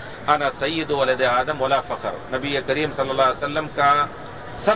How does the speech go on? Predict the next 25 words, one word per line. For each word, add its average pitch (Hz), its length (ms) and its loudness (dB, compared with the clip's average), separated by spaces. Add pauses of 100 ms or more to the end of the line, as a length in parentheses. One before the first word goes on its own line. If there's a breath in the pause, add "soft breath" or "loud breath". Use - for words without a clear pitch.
(120)
کے 180 120 0
سید 143 440 -4
اور 139 240 4
ولد 139 300 -2
آدم 139 440 2
کے 156 160 -4
سردار 135 420 0 (100)
سید۔ 165 320 -2 (640 loud breath)
لیکن 190 580 2 (360)
جن 196 200 2 (100)
الفاظ 156 500 2
سے 170 160 -6
پیارے 151 240 2
رسول 160 320 -4
نے 156 80 2
ہمیں 139 220 0
سکھایا 135 540 2
ہے، 156 180 2 (500)
اے، 127 800 4
اذکار 135 560 0 (100)
کو 156 260 -2
یا 123 240 2 (100)
صلاۃ 135 400 0
و 123 60 -8
سلام 131 360 -2